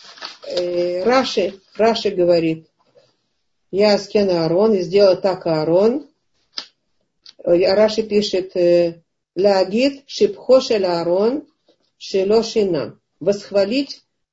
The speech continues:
э, поднять восхваление Аарону, восхвалить Аарона за то, что не внес изменений при зажигании огня. "Я с Кен Аарон сделал так".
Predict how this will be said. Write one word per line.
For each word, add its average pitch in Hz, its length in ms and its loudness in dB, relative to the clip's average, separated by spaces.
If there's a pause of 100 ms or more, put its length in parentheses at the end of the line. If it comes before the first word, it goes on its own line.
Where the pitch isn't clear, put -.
э, 165 1080 0 (1300)
поднять 190 340 -2
восхваление 214 640 2
Аарону, 180 440 0
восхвалить 180 520 -4
Аарона 202 560 0 (320)
за 277 180 -2
то, 262 160 4
что 262 200 -2
не 208 200 4
внес 220 400 2
изменений 196 840 0 (380)
при 170 120 -2
зажигании 156 580 -4
огня. 135 460 -6 (960)
"Я 185 300 -2
с 160 100 -12
Кен 175 280 -2
Аарон 190 480 -2 (680)
сделал 208 500 2
так". - 420 -8